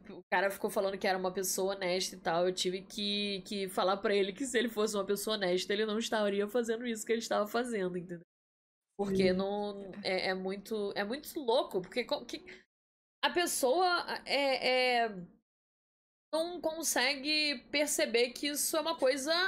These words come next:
Speaker 1: prejudicial pra ele, sabe? Se ele
Speaker 2: Sim.
Speaker 1: quisesse fazer um tipo de propaganda, chega no Discord, pergunta se quer parceria, alguma coisa do gênero, sabe?
Speaker 2: Uhum.
Speaker 1: Mas não, é um negócio
Speaker 2: É.
Speaker 1: surtado.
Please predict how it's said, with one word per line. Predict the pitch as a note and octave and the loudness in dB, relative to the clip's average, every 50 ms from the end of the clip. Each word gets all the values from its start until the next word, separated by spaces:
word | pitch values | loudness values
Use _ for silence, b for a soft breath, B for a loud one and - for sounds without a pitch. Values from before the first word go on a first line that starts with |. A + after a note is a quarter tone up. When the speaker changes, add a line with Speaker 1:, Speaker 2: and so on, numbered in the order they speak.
| F#4+ - F4+ - - - - - | 2 0 -2 -2 -4 -8 -6 -2
Speaker 1:
prejudicial | F4+ F#4 D#4+ E4 F4+ F#4 F4+ E4 - - F4 C#4 C#4+ D4 D4 - | -2 0 2 0 0 0 -2 -2 0 0 2 2 2 0 0 0
pra | D4+ F#4+ D5+ D5+ A#4 | 0 2 4 4 4
ele, | D#4+ D#4 F#4 A4 G#4+ F4 B3 | 4 4 2 2 2 2 2
sabe? | - - A#3 G#3 F#3+ F#3 F3+ F3+ F3 F#3 B B B B B B _ _ _ | 2 2 2 2 0 0 0 -2 -4 -4 B B B B B B _ _ _
Se | - - C4 | 0 2 2
ele | C4+ E4 E4+ F#4+ | 2 2 2 2
Speaker 2:
Sim. | F#4 - - | 2 6 6
Speaker 1:
quisesse | - C4+ - F#4 C#5 - | 6 6 6 4 2 2
fazer | - G4+ D#4 C#4+ C#4+ | 0 0 0 0 -2
um | D4 | -2
tipo | D4 - - A#3+ D4 | -2 -4 -4 -4 -6
de | C4 B3+ | -8 -4
propaganda, | - C#4+ C4+ C#4 C#4 B3+ A3 G3 F3+ G#3 C#4+ F4 D#4 | -4 -2 0 0 0 2 2 2 2 2 0 0 -2
chega | - - A3 F#3 F3+ F#3 | 0 0 0 0 2 0
no | F#3+ G#3+ | 0 -2
Discord, | A3 - - - - - G#3 G#3+ C4 E4 D#4+ A#3+ G#3+ | -2 -4 -6 -4 -2 0 2 2 2 0 0 -2 -2
pergunta | - G3+ G3+ F#3 F#3 F#3 A3 | -2 -2 0 0 -2 -2 -2
se | A3 - | -2 -2
quer | - A#3 A#3 | -2 -2 0
parceria, | A3+ A3 A3 - - A3+ A3 G#3 G#3 G3+ B3 E4 A4+ A#4 B3+ | 0 -2 0 0 0 0 0 0 -2 -2 0 0 2 2 2
alguma | A3 G#3 G3 | 2 0 0
coisa | G3+ G#3+ G3 F#3 F#3 | 0 -2 -2 -2 -6
do | G#3 | -6
gênero, | A3 G#3 F#3+ F3+ F3+ - A4+ A#4 G4 F#3 F#3 F3+ | -4 -4 -2 -2 -2 -2 -4 -4 -2 0 0 0
sabe? | - - F3 G3 B3+ C#4+ C4 A3 B B B B - | -2 -4 -4 -4 -4 -6 -8 -10 B B B B -8
Speaker 2:
Uhum. | G#3+ A3 G#3+ - A#3 - _ _ _ - | -6 -6 -6 -6 -10 -16 _ _ _ 0
Speaker 1:
Mas | C#4+ E4 E4 F4+ F#4 | 0 2 2 2 2
não, | F#4 E4 B3+ C#4 E4+ G4 G4 D4+ A3 | 2 2 2 2 2 0 0 0 0
é | G3 | 0
um | G3 | -2
negócio | G#3 G3+ A3 A#3+ A#3+ - - - C4+ | 0 0 0 0 0 0 -2 -2 -2
Speaker 2:
É. | C#4+ - - | -4 -6 -4
Speaker 1:
surtado. | - - G3+ G3 A#3 C#4 D4 B3+ A3+ F3+ E3+ E3+ | -2 0 0 2 0 -2 -2 -2 -2 -2 -2 -4